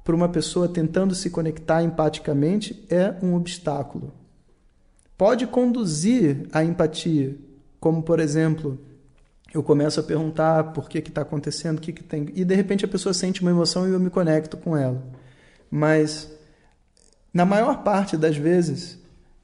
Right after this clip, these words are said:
a gente tira as pessoas das suas emoções fazendo perguntas sobre o seu passado,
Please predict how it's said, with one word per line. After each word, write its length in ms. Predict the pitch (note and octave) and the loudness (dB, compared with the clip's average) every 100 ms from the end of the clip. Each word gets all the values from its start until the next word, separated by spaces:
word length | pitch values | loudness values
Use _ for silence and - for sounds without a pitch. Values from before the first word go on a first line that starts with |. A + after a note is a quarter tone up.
| _ - | _ 0
a 120 | C#3+ | 0
gente 320 | D3 F#3+ F3+ | 2 0 -2
tira 440 | F3+ - C4 C4+ G#3 | -6 -2 0 0 0
as 120 | F3 | -2
pessoas 520 | F3 D#3 - F3+ E3 | -4 -4 0 0 2
das 140 | D3 | 0
suas 260 | C#3+ E3 D3+ | -4 -4 -4
emoções 760 | D3+ C#3+ - D#3 E3 G#3+ - - - _ - - - | -4 -4 -4 -2 -2 -4 -10 -16 -20 _ -20 -20 -8
fazendo 400 | - D3+ E3 F#3+ | -2 0 0 -2
perguntas 600 | F3+ F3 D3+ D#3 G3+ A3+ - | 0 0 0 -2 -2 -4 -4
sobre 220 | E3+ D#3+ | -4 -4
o 20 | |
seu 160 | E3 E3 | -4 -2
passado, 560 | D#3+ - D3 B2+ A#2+ | -4 -2 -4 -4 -8